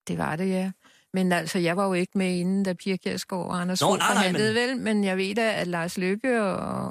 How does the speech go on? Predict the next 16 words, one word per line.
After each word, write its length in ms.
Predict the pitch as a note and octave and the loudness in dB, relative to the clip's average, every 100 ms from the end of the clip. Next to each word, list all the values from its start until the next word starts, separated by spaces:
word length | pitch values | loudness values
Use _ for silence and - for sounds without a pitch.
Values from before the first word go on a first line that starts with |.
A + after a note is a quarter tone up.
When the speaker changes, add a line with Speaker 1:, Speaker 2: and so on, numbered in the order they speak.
| - | -6
Speaker 1:
og 80 | F#3 | -4
vores 260 | E3+ A3+ | -2 -2
forhandlere 480 | - A3+ G3 G3 G3 | 0 0 0 0 -2
der, 260 | F#3+ F#3+ F3+ - - - - - _ | -2 -2 -2 -8 -20 -18 -18 -20 _
øh, 180 | F#3+ F#3+ F3+ | 0 0 2
da 60 | F#3 | 2
han 200 | F#3 G#3 | 2 0
blev 140 | A#3+ | 0
statsminister, 760 | - G3 - G#3+ G3+ F#3+ - F3 | 0 -4 -2 0 0 0 -4 -4
der, 180 | C#3 F#3 - | -4 -4 -6
det 140 | G3 | -4
gik 140 | B3+ - | -6 -2
da 60 | G#3 | -2
fint. 440 | - C4 G4+ - - | -2 -4 -6 -8 -2
Øh, 260 | G#3 G3 G3 | 0 0 -2
de, 240 | G#3+ A#3 | -2 -2